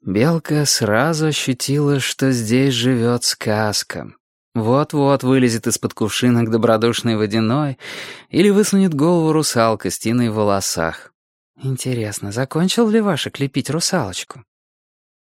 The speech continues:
Остальные, кажется, тоже ощутили необычность этого места.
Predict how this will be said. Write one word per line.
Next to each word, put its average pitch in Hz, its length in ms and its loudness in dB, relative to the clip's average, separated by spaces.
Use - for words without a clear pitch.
Остальные, 120 460 0
кажется, 160 360 -2
тоже 143 340 2
ощутили 123 460 -2
необычность 113 640 0
этого 92 260 0
места. 90 520 -4